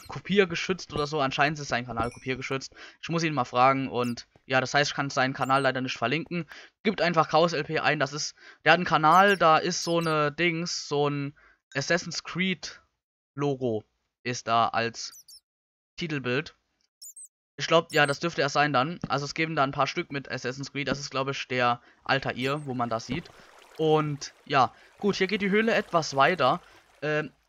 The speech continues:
ich würd sagen, oh, wir sind jetzt bei, bei acht Minuten. Okay, wir können doch noch kurz ein bisschen weitermachen. Ich dachte grad schon, wir sind, vorhin waren wir, ne, ich hab irgendwas falsch gesehen vorhin, liebe Freunde. Wir, ich hab irgendetwas falsch gesehen.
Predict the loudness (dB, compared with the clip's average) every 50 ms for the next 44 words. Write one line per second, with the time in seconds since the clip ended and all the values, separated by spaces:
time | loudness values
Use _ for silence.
0 | _ _ _ -2 0 0 2 2 0 0 2 4 4 4 4 2 0 -6 -8 -8
1 | -6 -2 0 -2 0 0 -2 -4 -6 -8 _ _ _ _ _ _ _ _ _ _
2 | _ -12 -10 -8 -8 -8 -8 -8 -8 -6 -4 -4 -6 -6 -6 -6 -6 -6 -6 -6
3 | -2 -2 -2 -2 -2 -4 -4 -4 -2 -4 -4 -6 -6 -8 -8 -8 -10 -10 -6 -4
4 | -4 -2 0 0 0 0 -2 -4 -4 -6 -8 -10 -14 -20 -20 -20 -10 -6 -4 -4
5 | -4 -4 -6 -6 -6 -6 -6 -6 -8 -10 -12 -14 -18 -20 -20 -14 -8 -6 -6 -4
6 | -2 -2 -2 0 -2 -2 -4 -6 -12 -16 -8 -4 -2 0 0 0 0 0 0 2
7 | 2 2 2 2 4 2 2 2 -2 -4 -2 -2 -2 -2 -4 -4 -4 -4 -4 -6
8 | -8 -12 -18 -20 -20 -18 -14 -12 -12 -12 -8 -4 -2 -2 -2 -2 -2 -4 -4 -6
9 | -4 -6 -6 -6 -6 -6 -4 -4 -4 -4 -4 -4 -4 -4 -4 -4 -4 -4 -2 -2
10 | -2 -2 -2 -4 -10 -12 -8 -6 -6 -4 -6 -6